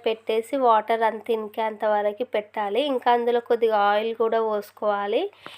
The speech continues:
ఈ చికెన్ అంతా వాటర్ అంతా దగ్గరికి అయిపోయి ఆయిల్ ఆయిల్ ఉండేంత వరకు ఉడికించుకోవాలి. ఇంకో కడాయిలో ఆనియన్స్ వేసి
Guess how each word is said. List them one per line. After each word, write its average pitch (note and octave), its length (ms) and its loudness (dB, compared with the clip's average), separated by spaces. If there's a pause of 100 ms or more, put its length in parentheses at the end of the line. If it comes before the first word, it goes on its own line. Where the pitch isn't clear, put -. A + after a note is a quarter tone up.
(200)
ఈ C#4+ 140 2
చికెన్ C4+ 380 2
అంతా C4 180 0 (140)
వాటర్ A3+ 400 4
అంతా A#3 220 -4 (120)
దగ్గరికి A#3 520 -2
అయిపోయి A3 500 -2 (680)
ఆయిల్ A3 320 0
ఆయిల్ A3 260 -2
ఉండేంత A3 400 -8 (100)
వరకు A3 320 0 (360)
ఉడికించుకోవాలి. A3 960 0 (520)
ఇంకో C#4+ 240 6 (140)
కడాయిలో A#3+ 500 6 (140)
ఆనియన్స్ A3+ 440 -2
వేసి A3+ 440 -2